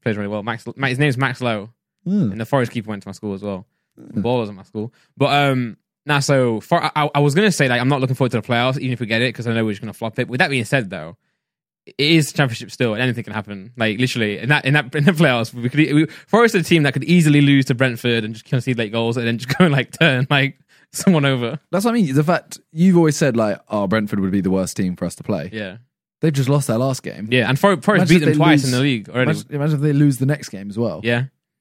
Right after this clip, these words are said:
Speaker 2: Then they don't look likely to, the playoffs, they might choke that fully.
Speaker 1: Yeah, yeah. And then Ben Rama gets injured just before the playoffs. <laughs>
Speaker 2: Oh.
Speaker 1: That would be the dream.
Speaker 2: Oh.
Speaker 1: Um, but yeah, it's still a lot to play for. Obviously, still, I'm still excited for it if Forest do make it.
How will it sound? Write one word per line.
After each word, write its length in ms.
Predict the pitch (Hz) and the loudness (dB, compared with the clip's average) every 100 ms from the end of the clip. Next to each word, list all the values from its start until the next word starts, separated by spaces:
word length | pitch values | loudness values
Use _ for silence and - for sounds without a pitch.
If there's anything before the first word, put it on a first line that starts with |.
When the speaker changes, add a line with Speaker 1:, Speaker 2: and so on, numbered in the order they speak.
| _ | _
Speaker 2:
Then 400 | 143 139 127 113 - _ _ _ _ | 0 2 0 -2 -8 _ _ _ _
they 140 | 135 143 | -2 0
don't 220 | 135 123 | 0 0
look 160 | 123 | -2
likely 400 | 120 117 107 107 | -2 -4 -4 -6
to, 260 | 101 101 95 | -4 -4 -4
the 120 | 98 | -6
playoffs, 460 | - 135 104 92 - _ _ _ _ 101 | -2 -2 -2 -6 -12 _ _ _ _ -6
they 120 | 123 | -4
might 160 | 110 | -4
choke 220 | - 120 107 | -4 -6 -4
that 180 | 78 | -8
fully. 160 | - 123 | -4 -2
Speaker 1:
Yeah, 60 | 120 | 0
yeah. 140 | 120 | 0
And 80 | 120 | 2
then 80 | 131 | 2
Ben 160 | 147 139 | 2 2
Rama 160 | 135 | 0
gets 140 | 131 139 | -2 0
injured 340 | 139 127 120 | -2 0 -2
just 160 | 120 123 | -4 -6
before 160 | 123 | -6
the 60 | 117 | -2
playoffs. 500 | 123 110 110 - - _ | -2 -4 -8 -16 -20 _
<laughs> 80 | |
Speaker 2:
Oh. 560 | - 85 92 92 87 78 | -16 -10 -6 -4 -4 -2
Speaker 1:
That 320 | 196 - 170 | -2 -2 -10
would 140 | 135 - | -10 -8
be 60 | |
the 80 | 123 | -8
dream. 340 | 117 120 123 92 | -6 -4 -4 -6
Speaker 2:
Oh. 380 | 95 95 90 - - - | -6 -4 -6 -10 -16 -2
Speaker 1:
Um, 200 | 131 131 | 0 2
but 40 | |
yeah, 140 | 131 123 | 2 2
it's 100 | - | 2
still 100 | 196 | 0
a 20 | |
lot 80 | 147 | 0
to 60 | |
play 180 | - 127 | 2 0
for. 260 | 120 120 117 | 2 0 2
Obviously, 260 | 123 123 | 0 -2
still, 160 | 131 196 | -2 2
I'm 100 | 160 | 0
still 160 | 160 165 | 2 2
excited 340 | 127 156 127 | 4 2 2
for 140 | 120 123 | 0 0
it 160 | 117 | 0
if 100 | 117 | -4
Forest 240 | - 123 110 | -2 0 0
do 100 | 117 | -2
make 240 | 110 101 | -2 -2
it. 200 | 110 107 | -6 -6